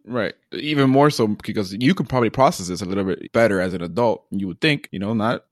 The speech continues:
a hundred percent, but you would assume you have, uh, more maturity to process this. And the person that doesn't is your child, which you should then be kind of be a little bit more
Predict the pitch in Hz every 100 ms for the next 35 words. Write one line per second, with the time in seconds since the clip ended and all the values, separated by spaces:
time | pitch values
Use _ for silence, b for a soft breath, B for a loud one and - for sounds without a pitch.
0 | - 147 143 127 131 117 120 104 85 110
1 | 104 98 - 131 104 104 107 95 - -
2 | - - - 120 120 110 - - 123 107
3 | 98 - 180 - 95 90 85 80 90 90
4 | - - - _ - 98 95 - 110 -
5 | 92 87 123 110 95 - 90 90 87 -
6 | 101 92 - 127 87 90 90 85 - 95
7 | - 90 90 87 82 - - 85 82 -
8 | _ - 95 92 101 95 95 98 107 107
9 | 95 90